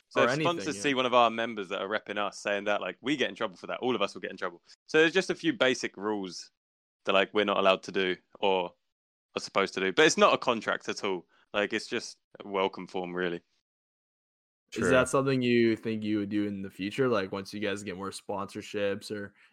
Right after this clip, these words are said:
Speaker 2: if you guys start getting more views, you have, like, a little contract where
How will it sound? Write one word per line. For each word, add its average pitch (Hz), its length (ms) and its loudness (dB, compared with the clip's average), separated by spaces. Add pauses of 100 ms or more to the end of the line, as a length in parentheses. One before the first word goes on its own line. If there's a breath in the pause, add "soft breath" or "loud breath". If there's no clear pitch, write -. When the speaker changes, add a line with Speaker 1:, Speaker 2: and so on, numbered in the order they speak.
Speaker 2:
if 110 100 -8
you 107 80 -4
guys 104 260 0
start 107 180 0
getting 101 260 -2
more 98 200 -4
views, 95 460 -6
you 95 100 -6
have, 95 160 -8
like, 95 200 -6
a 101 40 -6
little 117 260 0
contract 107 880 0 (540)
where 101 640 0